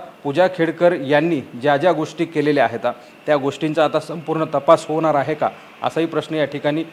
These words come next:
पडलेला आहे. आणि दुसरीकडं पुणे पोलिसांनी जे आहे ते कठोर कारवाई करण्यास सुरुवात केलेली आहे. पूजा खेडकर यांच्या पुण्यातील घराची झाडाझडती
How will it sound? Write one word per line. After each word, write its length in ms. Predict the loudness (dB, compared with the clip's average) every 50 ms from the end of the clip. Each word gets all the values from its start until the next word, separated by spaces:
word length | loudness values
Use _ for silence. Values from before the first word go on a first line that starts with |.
| -16 -20 -18 -6 0
पडलेला 320 | 0 2 4 4 4 6 6
आहे. 120 | 6 4
आणि 140 | 2 0 -4
दुसरीकडं 460 | -6 -4 -2 -2 0 2 4 4 4
पुणे 340 | 2 0 -4 -2 -2 -2 -2
पोलिसांनी 460 | -2 -2 -2 -2 -2 -2 -4 -6 -4
जे 100 | -2 -2
आहे 140 | -2 -2 -2
ते 100 | -6 -6
कठोर 300 | -6 -6 -6 -4 -4 -2
कारवाई 340 | 0 0 0 2 2 0 -2
करण्यास 340 | -2 -4 -4 -4 -6 -8
सुरुवात 280 | -8 -8 -6 -2 -2 -4 -4 -6
केलेली 220 | -10 -8 -6 -2 -2
आहे. 200 | -2 0 -2 -4 -8 -10 -20 -20 -20 -20 -12 -8
पूजा 220 | -2 2 2 2
खेडकर 360 | 2 0 -2 -2 0 0 0
यांच्या 360 | 0 0 -2 -2 0 0 0 0
पुण्यातील 540 | 0 -2 -4 -2 -4 -4 -4 -4 -4 -4
घराची 360 | -4 -4 -4 -4 -4 -4 -6 -4
झाडाझडती 600 | -2 -2 0 -2 -2 -2 -4 -4 -4 -10 -12